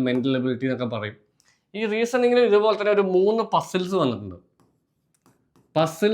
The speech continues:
ചോദ്യങ്ങൾ വന്നിട്ടുണ്ട്. നമ്മളത് പല ടൈപ്പിൽ circle sitting arrangement with സംഭവമുള്ള പസിൽസ് ആണ്. പിന്നെ നമ്മൾ ഡയറക്ഷൻ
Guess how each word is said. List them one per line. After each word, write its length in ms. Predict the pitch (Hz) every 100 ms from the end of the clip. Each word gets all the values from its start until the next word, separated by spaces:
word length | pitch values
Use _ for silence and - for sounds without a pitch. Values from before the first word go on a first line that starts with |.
| 196 185
ചോദ്യങ്ങൾ 360 | 151 160 160 156
വന്നിട്ടുണ്ട്. 380 | 143 131 131 165 233 _ _ _ _ _ - 127
നമ്മളത് 360 | 131 127 139 180 _ _ -
പല 80 | 123 123
ടൈപ്പിൽ 240 | 120 120 117
circle 280 | 117 107 120 127
sitting 240 | - 120 113
arrangement 420 | 117 113 117 117 117
with 160 | 117 117 117 _ _ _ _ _ _ 123
സംഭവമുള്ള 360 | 117 127 120 151
പസിൽസ് 340 | 117 120 113 120
ആണ്. 120 | 113 113
പിന്നെ 140 | 113
നമ്മൾ 140 | 120 117 113 117 123
ഡയറക്ഷൻ 360 | 120 131 131